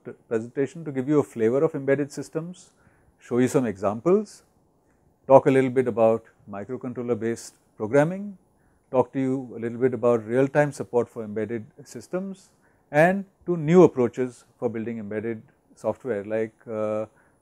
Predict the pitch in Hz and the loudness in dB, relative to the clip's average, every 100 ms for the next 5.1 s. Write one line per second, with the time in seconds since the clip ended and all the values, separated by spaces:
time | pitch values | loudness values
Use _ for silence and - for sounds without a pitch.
0 | 123 139 139 123 123 113 110 104 107 107 | 4 6 6 4 2 0 -6 -2 -2 -2
1 | 107 107 104 104 131 135 117 110 107 110 | -8 -14 -14 -10 -6 0 0 0 -6 -8
2 | 110 107 101 - 113 104 104 104 - 117 | -6 -4 -6 -8 -8 -8 -10 -12 -18 -20
3 | 104 123 95 - - 123 127 165 190 185 | -10 -4 -4 -6 -14 -12 -6 2 2 2
4 | 131 131 160 151 139 127 127 131 123 123 | -4 -4 -4 -2 0 2 2 0 -4 -8